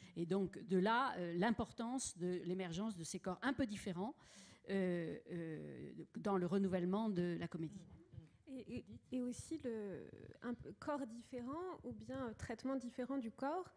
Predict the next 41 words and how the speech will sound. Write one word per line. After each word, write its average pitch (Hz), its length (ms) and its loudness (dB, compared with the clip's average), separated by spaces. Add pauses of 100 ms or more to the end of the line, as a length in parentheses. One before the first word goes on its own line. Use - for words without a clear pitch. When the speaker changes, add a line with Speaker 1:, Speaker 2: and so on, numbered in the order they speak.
(360)
Speaker 2:
Moi, 269 400 4
ce - 140 -4
qui, 208 560 -6
quand 240 120 2
j'ai 240 140 2
revu 240 260 0
Casse 226 280 2
Départ, 226 580 2
donc 202 240 -6
pardon, 220 260 0
je - 120 -8
parle 208 200 -4
tout - 120 -14
le 214 40 -12
temps 214 140 -4
des 202 100 -2
mêmes 202 220 0
films, 208 420 -2 (1000)
euh, - 680 0
donc 226 200 -4
parce - 320 -2
que 247 160 4
c'est 240 260 0
un 202 140 2
film 214 340 0
de, 202 320 2
euh, - 460 -4
de 202 400 0
deux 208 280 0
humoristes 208 640 0
noirs, 185 520 -2
donc 196 160 -12
Thomas 196 260 -2
Njijol 196 460 -2
et 202 60 -2
Fabrice 202 460 -6
Eboué. 247 300 -4 (420)
Je 269 140 2
l'ai 302 100 6
trouvé 262 320 2
globalement 240 640 6